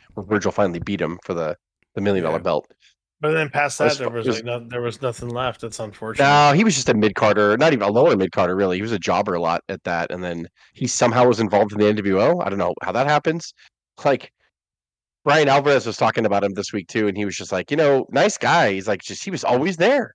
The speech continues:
Speaker 1: Like, he was there in the, kind of at the tail end of the bo-, the eighties boom, and then he was fucking there as the N W O. He didn't do anything of note,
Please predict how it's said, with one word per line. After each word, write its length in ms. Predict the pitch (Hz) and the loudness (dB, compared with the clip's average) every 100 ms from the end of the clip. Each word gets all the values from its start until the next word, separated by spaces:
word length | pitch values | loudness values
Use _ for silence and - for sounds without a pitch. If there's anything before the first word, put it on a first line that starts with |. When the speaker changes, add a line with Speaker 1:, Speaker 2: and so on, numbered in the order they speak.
| _ | _
Speaker 1:
Like, 220 | 117 107 - | -2 -2 -2
he 160 | 135 | -2
was 140 | 127 120 | -2 0
there 300 | 117 131 147 | 2 2 0
in 240 | 131 127 | 0 -2
the, 260 | 143 143 151 - _ _ _ 143 | 2 2 2 -2 _ _ _ -2
kind 100 | 147 | 0
of 80 | 143 | 0
at 100 | 147 | -2
the 60 | |
tail 280 | - 143 143 | 0 2 4
end 160 | 147 151 | 2 2
of 40 | |
the 80 | 139 | -2
bo-, 240 | 120 123 | -2 -2
the 160 | 123 127 | -2 0
eighties 280 | 139 143 123 | 0 -2 -2
boom, 320 | 131 202 254 - | -2 -2 -6 -2
and 160 | 120 | 2
then 100 | 127 | 2
he 100 | 139 | 0
was 220 | 147 - - _ | -4 -8 -14 _
fucking 320 | 196 - 202 | -6 -4 0
there 280 | 202 233 226 - | 2 4 2 0
as 140 | 175 | -2
the 120 | 202 | 0
N 80 | 208 | 0
W 200 | 208 226 | 2 2
O. 160 | 233 104 - - - | 2 0 -8 -20 -8
He 80 | - | -4
didn't 120 | 254 | -2
do 140 | 156 202 | 0 -2
anything 240 | 196 175 | 0 -2
of 100 | 123 | 0
note, 280 | 139 262 | 0 0